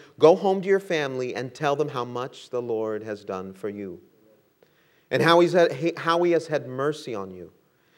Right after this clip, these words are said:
And so the man went away and began to tell in the Decapolis how much Jesus had done for him.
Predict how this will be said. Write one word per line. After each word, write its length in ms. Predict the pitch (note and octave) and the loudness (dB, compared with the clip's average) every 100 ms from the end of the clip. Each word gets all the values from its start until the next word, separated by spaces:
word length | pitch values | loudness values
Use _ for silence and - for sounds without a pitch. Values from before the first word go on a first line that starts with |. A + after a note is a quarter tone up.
| _ _ _ _ _ | _ _ _ _ _
And 80 | A2 | -18
so 300 | - F3+ F3 | 2 6 6
the 120 | D#3 | 6
man 420 | C#3+ D3 D#3 D3 | 4 2 2 0
went 160 | C3+ C3+ | 0 -2
away 540 | C3+ B2 A2 G#2 G2+ | 0 0 0 -2 -4
and 160 | - G#2 | -8 -8
began 580 | A2 G#2+ A#2 A#2+ B2 B2+ | -8 -4 -2 -2 -4 -8
to 120 | C3+ | -12
tell 460 | B2+ B2+ A2 G2+ G2 | -12 -6 -4 -4 -6
in 80 | G#2+ | -8
the 80 | G2+ | -6
Decapolis 720 | A2 - G#2 F#2+ G2 F#2 - | -8 -8 -10 -8 -8 -8 -8
how 160 | A2+ G#2+ | -10 -8
much 460 | A2 C#3 - - | -6 -6 -10 -20
Jesus 380 | - A#2 A2 A2+ | -14 -14 -12 -12
had 140 | G#2+ | -12
done 200 | - F2+ | -8 -10
for 160 | G2 G#2 | -10 -14
him. 260 | G2+ E2+ | -12 -14